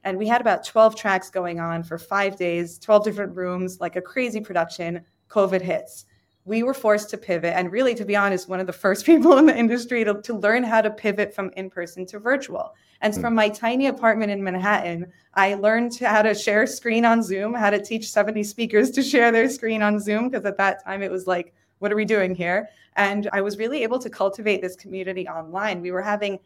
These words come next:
Speaker 1: happy hours at the end of each day. I was ordering wine <laughs> bottles to my apartment and cheersing with a thousand other small faces on the screen. And people really felt a sense of belonging. And so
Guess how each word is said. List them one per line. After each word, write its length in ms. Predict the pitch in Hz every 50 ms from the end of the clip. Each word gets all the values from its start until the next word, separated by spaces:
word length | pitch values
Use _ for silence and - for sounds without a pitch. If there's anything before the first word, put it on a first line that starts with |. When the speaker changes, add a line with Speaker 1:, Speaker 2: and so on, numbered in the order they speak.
| _ _ _
Speaker 1:
happy 420 | _ - 190 180 185 185 208 202
hours 360 | 190 185 190 190 190 196 185 -
at 100 | 175 170
the 80 | - -
end 140 | 180 180
of 120 | 185 175 170
each 220 | 175 170 - -
day. 300 | - 196 208 208 208 202
I 100 | 185 180
was 160 | 180 180 180
ordering 340 | 185 190 190 202 196 190 185 170
wine 260 | 180 175 180 190 185
<laughs> 100 | - 180
bottles 360 | 196 220 254 302 277 285 -
to 100 | - 277
my 180 | 247 233 220 220
apartment 500 | 220 220 220 214 208 202 202 226 220 208
and 200 | - 190 190 190 - _ _ _ _
cheersing 540 | - - 226 220 233 233 220 233 226 220 214
with 160 | 208 202 - -
a 60 | - 185
thousand 440 | - - 214 233 247 233 247 233
other 260 | 220 214 208 208 208 208
small 360 | 208 - - 202 185 196 196
faces 400 | 196 - 196 185 185 185 185 185
on 140 | 180 175 175
the 60 | 175
screen. 440 | 170 - - _ 185 185 180 180 175
And 100 | 170 170
people 260 | 170 - 226 269 349 269
really 220 | 190 214 226 226
felt 420 | 220 - - 214 202 202 202 - _ _
a 80 | 190 185
sense 300 | 185 - 202 185 180 -
of 100 | 190 180
belonging. 580 | - 180 180 170 175 180 180 180 170 165 165 170
And 120 | 175 170
so 300 | - - 196 196 190 190